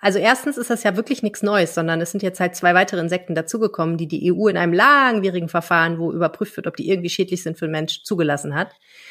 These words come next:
Ähm, ich glaube, der C-S-U-Politiker Hubert Aiwanger hat so ein bisschen den Vogel abgeschossen, weil er nämlich mehr oder weniger unterstellt hat,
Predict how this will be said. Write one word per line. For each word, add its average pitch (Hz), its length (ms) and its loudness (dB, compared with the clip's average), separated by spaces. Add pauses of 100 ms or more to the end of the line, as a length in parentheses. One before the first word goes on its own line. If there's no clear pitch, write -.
(460)
Ähm, 170 640 2 (380)
ich - 160 -6
glaube, 214 720 6
der 190 240 4
C-S-U-Politiker 214 840 0
Hubert 185 240 0
Aiwanger 214 400 4
hat 170 120 -2
so 180 60 -6
ein 175 40 -4
bisschen 180 280 -4
den 175 120 -2
Vogel 208 260 -2
abgeschossen, - 480 -6
weil 170 140 0
er 185 80 0
nämlich 196 320 0
mehr 196 160 4
oder 214 140 2
weniger 190 460 2
unterstellt 190 680 0
hat, 185 260 0